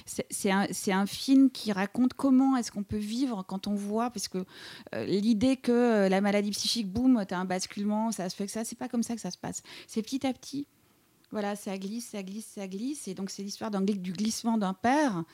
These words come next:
qui peut plus faire face et aussi de, de, de ce passage de la jeune fille qui, euh, va refuser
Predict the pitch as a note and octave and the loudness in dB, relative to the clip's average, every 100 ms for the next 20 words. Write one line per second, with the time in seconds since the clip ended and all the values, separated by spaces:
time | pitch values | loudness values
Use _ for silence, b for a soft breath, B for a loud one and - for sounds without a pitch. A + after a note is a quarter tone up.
0 | B B - F#3+ F#3+ - G3+ G3+ F3+ - | B B -14 -8 -8 -6 -6 -6 -6 -4
1 | A3 D4 - - B B B _ A3 A3 | -2 0 -2 -6 B B B _ -2 -2
2 | - G3 - - C4+ G#3 F#3+ F3 E3 F3+ | -2 -4 -4 -2 0 0 0 0 -2 0
3 | E3+ E3 F3+ G3 - G#3+ A3 A3+ G3+ E3+ | 0 -2 -2 -2 -2 -2 0 0 -2 -6
4 | B B B - F3+ F#3 F3 E3+ E3+ F3 | B B B -8 -2 0 2 2 0 -2
5 | F3 - D4 D4 - - A#3+ A#3 _ E3+ | -4 -2 -2 -2 -6 -6 -6 -6 _ -6
6 | - - - - - - C3+ E3+ F3 G3 | -6 -8 -12 -14 -16 -14 -12 -6 -2 -2
7 | F#3+ _ _ _ _ _ _ _ _ _ | -2 _ _ _ _ _ _ _ _ _
8 | _ _ _ - G3 C#4+ - C4 A3+ C4 | _ _ _ 2 4 4 2 -4 0 -2
9 | B3 | -2